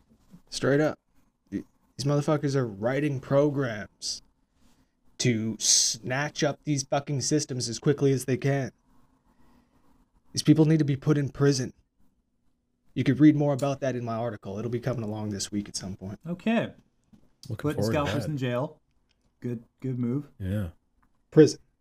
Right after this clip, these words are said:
Speaker 1: Prison. Not jail. Prison. Hard
Speaker 2: Right.
Speaker 1: time.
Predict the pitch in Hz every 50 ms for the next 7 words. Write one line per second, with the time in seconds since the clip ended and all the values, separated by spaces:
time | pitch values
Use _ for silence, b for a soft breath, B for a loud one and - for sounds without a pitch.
0 | _ _ _ _ _ - 127 131 135 113 104 87 - _ _ _ - 123 123 131
1 | - - 113 101 101 104 104 _ - 131 117 92 95 - _ _ _ _ _ -
2 | _ _ _ - 131 135 131 196 226 247 165 107 95 87